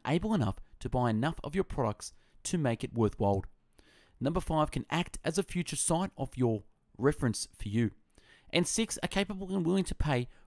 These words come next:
for what they buy promptly. And seven, are reasonably close to your office or business.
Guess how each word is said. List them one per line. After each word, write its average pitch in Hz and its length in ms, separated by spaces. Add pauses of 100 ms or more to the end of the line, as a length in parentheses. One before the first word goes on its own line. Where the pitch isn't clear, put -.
for 160 120
what 139 280 (100)
they 156 140
buy 101 340 (100)
promptly. 101 400 (640)
And 135 120
seven, 170 360 (280)
are 135 100
reasonably 165 460
close 156 460 (160)
to - 140
your 180 140
office 127 420
or 113 100
business. 107 500